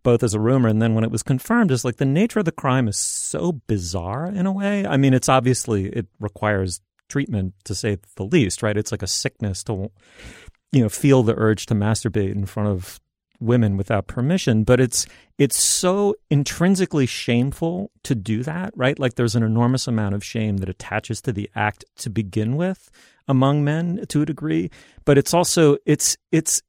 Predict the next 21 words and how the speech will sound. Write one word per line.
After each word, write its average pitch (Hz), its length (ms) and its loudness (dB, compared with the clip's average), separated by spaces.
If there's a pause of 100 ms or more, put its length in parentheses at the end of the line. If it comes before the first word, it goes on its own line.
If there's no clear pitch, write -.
(200)
it's - 160 0
like 175 140 2
three 208 240 0
things 170 280 4
at 143 100 2
once. 123 260 2
It's - 160 -6
like 120 160 -2
committing 139 460 2
a 170 80 -2
crime, 98 600 -4 (520)
it's 113 160 -2
getting 117 320 2
caught - 440 2
for - 140 -6
the 110 80 -6
crime, 90 640 -6 (360)
and 131 100 4
it's 123 140 0
being 139 240 4
ash-, - 260 -2